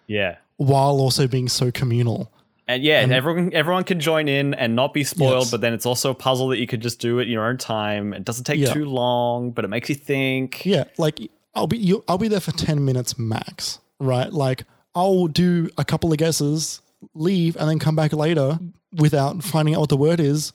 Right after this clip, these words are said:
Speaker 2: while n-, seeing everybody on Twitter going, "Oh, that was an easy one," or, "Oh, fucking really close on that one, five out of six," et cetera.
Speaker 1: Yep. I have to tell you about yesterday's. So yesterday's word was acute.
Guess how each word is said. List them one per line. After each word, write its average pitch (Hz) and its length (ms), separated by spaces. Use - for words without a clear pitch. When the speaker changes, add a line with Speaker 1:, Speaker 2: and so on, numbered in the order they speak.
Speaker 2:
while 147 220
n-, 175 260
seeing 226 300
everybody 165 420
on 156 160
Twitter 170 240
going, 135 260
"Oh, 110 160
that 135 80
was 113 120
an 113 60
easy 135 200
one," - 180
or, 131 260
"Oh, 127 260
fucking 139 420
really 160 220
close 175 260
on 165 80
that 185 140
one, 156 160
five 170 260
out 165 100
of 147 60
six," 160 380
et 143 60
cetera. 127 280
Speaker 1:
Yep. 110 180
I 123 260
have 120 360
to 123 80
tell 113 200
you 110 140
about 98 260
yesterday's. 98 560
So - 140
yesterday's 147 580
word 120 200
was 107 160
acute. - 580